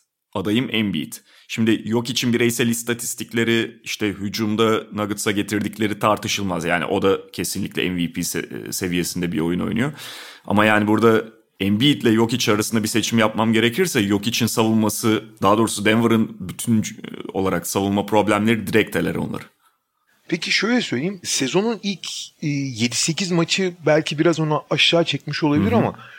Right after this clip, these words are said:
Speaker 2: şimdi Stephen Curry de biliyorsun, yani, aklını yitirmiş. Bu arada LeBron da, yani,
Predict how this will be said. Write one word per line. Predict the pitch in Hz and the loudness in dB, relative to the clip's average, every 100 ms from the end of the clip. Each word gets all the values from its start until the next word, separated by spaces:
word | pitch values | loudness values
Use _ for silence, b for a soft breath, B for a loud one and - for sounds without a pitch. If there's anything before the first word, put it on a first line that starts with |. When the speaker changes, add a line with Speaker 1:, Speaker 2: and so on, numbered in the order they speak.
| B B | B B
Speaker 2:
şimdi | - 143 147 | -6 -4 0
Stephen | - - - 160 | 0 0 0 -2
Curry | 180 185 | 2 2
de | 143 107 | 2 0
biliyorsun, | 107 101 101 90 _ - | -2 -4 -8 -12 _ -4
yani, | 104 92 95 _ _ - _ _ _ _ _ - | -2 -2 -6 _ _ -20 _ _ _ _ _ -4
aklını | - - 135 | -4 -4 -2
yitirmiş. | 123 - 98 113 131 104 | -2 -6 -6 -2 -4 4
Bu | 131 | 4
arada | 143 | 6
LeBron | 107 101 104 131 143 107 | 2 0 0 0 0 -2
da, | 90 - | -4 -4
yani, | 92 101 107 | 0 0 0